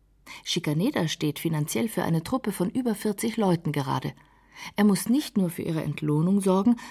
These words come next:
sondern auch für die Kosten von ärztlichen Behandlungen und Entbindungen, von Transport, Verköstigung und Unterbringung. Mozart hat sich bisher alle Reisen organisieren lassen. Schikaneder ist sein eigener Reiseveranstalter.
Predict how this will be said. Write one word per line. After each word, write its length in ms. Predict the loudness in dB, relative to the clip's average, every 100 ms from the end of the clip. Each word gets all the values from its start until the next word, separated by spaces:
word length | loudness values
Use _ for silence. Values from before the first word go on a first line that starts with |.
| -20 -8
sondern 340 | 2 2 4
auch 120 | 0 -2
für 120 | -2
die 100 | -2
Kosten 400 | -2 -4 -2 -2
von 140 | -2
ärztlichen 560 | -4 -6 -6 -8 -4 -2
Behandlungen 680 | -2 0 0 0 -2 0 0
und 160 | 0
Entbindungen, 640 | 0 4 6 6 6 4 2 -4 -20 -20 -8
von 180 | -6
Transport, 640 | -2 -2 -2 0 0 0 -4
Verköstigung 760 | -6 -2 -2 -2 0 0 0 0
und 200 | -2 0
Unterbringung. 640 | 0 0 -4 -4 -4 -6 -12 _ _ _ _ -20 -18 -2
Mozart 540 | 2 2 0 -2 -2
hat 140 | -4 -6
sich 200 | -8 -8
bisher 380 | -8 -4 -2 0
alle 180 | 0
Reisen 320 | 2 2 0 -2
organisieren 680 | -2 0 0 2 4 6 4
lassen. 360 | 2 0 -4 -6 -20 _ _ _
Schikaneder 600 | -6 -4 -4 -4 -2 -2
ist 180 | -2 -2
sein 200 | -2 2
eigener 420 | 4 4 4 0
Reiseveranstalter. 920 | 0 -2 -4 -6 -4 -4 -6 -8 -10